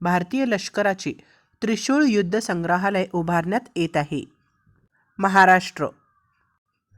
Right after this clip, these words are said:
भारतीय लष्कराच्या त्रिशूळ युद्ध संग्रहालयाचे भूमिपूजन लेहमध्ये कोणाच्या हस्ते करण्यात येणार आहे? देवेंद्र फडणवीस.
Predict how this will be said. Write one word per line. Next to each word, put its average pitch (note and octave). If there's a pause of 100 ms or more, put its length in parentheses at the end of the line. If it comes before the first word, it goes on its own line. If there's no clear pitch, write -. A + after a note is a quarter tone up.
(180)
भारतीय F#3+
लष्कराच्या G#3
त्रिशूळ G3
युद्ध G#3
संग्रहालयाचे F#3 (120)
भूमिपूजन F3+ (400)
लेहमध्ये G#3
कोणाच्या F#3+
हस्ते G#3
करण्यात F3+ (140)
येणार G#3
आहे? D3 (1000)
देवेंद्र G3+
फडणवीस. F#3